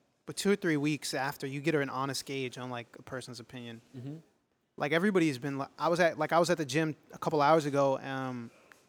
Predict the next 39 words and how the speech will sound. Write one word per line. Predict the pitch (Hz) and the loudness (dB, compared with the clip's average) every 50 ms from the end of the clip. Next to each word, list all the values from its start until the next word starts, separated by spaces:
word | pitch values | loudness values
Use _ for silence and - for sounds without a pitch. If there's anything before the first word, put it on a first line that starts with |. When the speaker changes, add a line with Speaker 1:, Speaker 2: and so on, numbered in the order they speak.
| _ _ _ _ _ _ _ _ _ _ _ _ _ _ - | _ _ _ _ _ _ _ _ _ _ _ _ _ _ -4
Speaker 1:
and | 151 160 | 0 2
they | 160 | 4
were | 156 156 | 4 4
playing | 151 - 180 160 151 139 131 | 4 2 2 2 2 0 -2
Donda | 120 147 143 151 156 151 147 143 135 | 0 0 2 2 2 2 0 -2 -2
in | 135 | -4
there. | 131 131 127 127 127 120 - _ - - - - - _ _ _ _ _ _ _ _ _ _ _ | -4 -4 -4 -6 -6 -8 -12 _ -20 -20 -20 -20 -20 _ _ _ _ _ _ _ _ _ _ _
Shout | - - - 131 | -14 -10 -6 -6
out | 123 123 | -6 -6
to | - - | -8 -10
Kanye | - 135 127 123 120 120 | -8 -8 -6 -6 -6 -4
West. | 120 120 117 120 - - - _ _ - - _ _ _ _ _ _ _ | -4 -4 -6 -6 -8 -14 -18 _ _ -20 -20 _ _ _ _ _ _ _
Love | 131 135 127 120 | -2 -2 -2 0
the | 120 | -2
album. | 117 113 113 113 107 - - - - - - _ - | -2 -2 -2 -4 -6 -6 -12 -20 -20 -20 -20 _ 4
But, | 170 175 | 6 6
um, | 170 165 156 151 143 139 131 131 | 6 6 6 4 4 2 0 -2
Speaker 2:
Do | 143 | -4
you | 147 143 | -4 -2
really? | 135 147 151 151 160 160 - - - _ _ _ _ _ _ _ _ _ _ - - _ - _ _ _ _ _ _ | -2 -2 -2 -2 -4 -6 -8 -14 -20 _ _ _ _ _ _ _ _ _ _ -20 -20 _ -20 _ _ _ _ _ _
Speaker 1:
I | - 180 | 6 6
like | 226 254 226 196 156 151 | 6 6 4 2 -2 -4
the | 156 147 | -2 0
songs | - - 185 185 175 135 | 2 4 4 4 4 4
that | 156 143 | 4 4
I | 143 135 | 4 4
like | 135 143 151 156 - | 4 4 2 2 2
off | 135 131 127 - | 0 0 0 -2
of | 143 123 143 | -6 -8 -8
it. | 139 - _ _ _ _ | -8 -8 _ _ _ _
Speaker 2:
Make | - 147 156 - | -4 -4 0 0
your | 180 151 | 0 0
point, | 139 160 156 139 | 0 -4 -4 -4
and | 139 | -4
we'll | 143 139 | -4 -2
talk | 143 135 | -2 -4
about | 123 127 120 | -4 -4 -6
that | 107 110 | -6 -6
album. | 110 104 95 90 | -8 -8 -10 -12